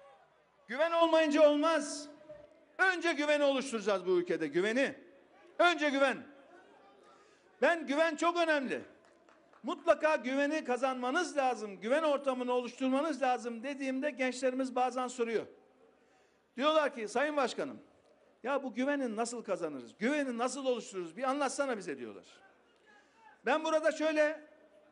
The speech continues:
duymayanlar için, bilmeyen gençlerimiz için bir tekrar edeyim. Bir dakikada sekiz maddede güven nasıl kazanılır şimdi size özetlemek istiyorum.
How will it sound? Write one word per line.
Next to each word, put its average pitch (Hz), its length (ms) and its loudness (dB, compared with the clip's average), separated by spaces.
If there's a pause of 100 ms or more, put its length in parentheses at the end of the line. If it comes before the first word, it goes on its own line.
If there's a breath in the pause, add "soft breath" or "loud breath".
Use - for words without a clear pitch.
(160)
duymayanlar 294 580 0
için, 269 380 -6 (360)
bilmeyen 285 440 0
gençlerimiz 285 480 0
için 302 160 -8
bir 277 80 -4
tekrar 262 340 2
edeyim. 165 360 -8 (1000 soft breath)
Bir 339 280 4
dakikada 240 480 0
sekiz 302 420 -2
maddede 247 500 -2
güven 285 420 -2
nasıl 302 320 -2
kazanılır 285 500 0
şimdi 277 280 -8
size 302 180 -6
özetlemek 269 520 -2
istiyorum. 127 420 -6